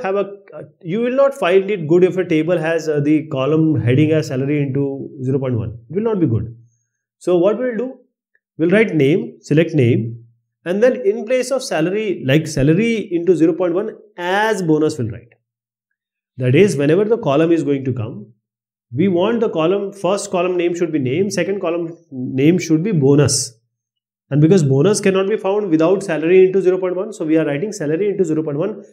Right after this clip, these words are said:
as bonus, as bonus. So when the table will come, here name will come and here bonus will come, not salary into zero point one.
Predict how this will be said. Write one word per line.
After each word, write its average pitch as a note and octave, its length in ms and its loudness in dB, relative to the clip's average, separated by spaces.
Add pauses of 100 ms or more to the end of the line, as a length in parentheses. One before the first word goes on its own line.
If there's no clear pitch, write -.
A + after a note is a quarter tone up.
(200)
as G#3 580 -2
bonus, D3 440 -2 (140)
as D#3+ 260 -2
bonus. B2 260 -4
So C3 60 -6
when D3+ 120 -2
the F3+ 60 -2
table E3 220 0
will C#3+ 160 0
come, G#3 380 -4 (200)
here F#3+ 220 4
name F3+ 320 4
will G3 120 4
come A3 300 -6 (300)
and C3 120 -6
here G#3 180 2
bonus D3+ 500 4
will A#2 120 0
come, G#2 200 -8
not D#3 200 -4
salary D3+ 320 2
into D3 180 2
zero B2+ 180 2
point G#2 160 -4
one. F2 140 -14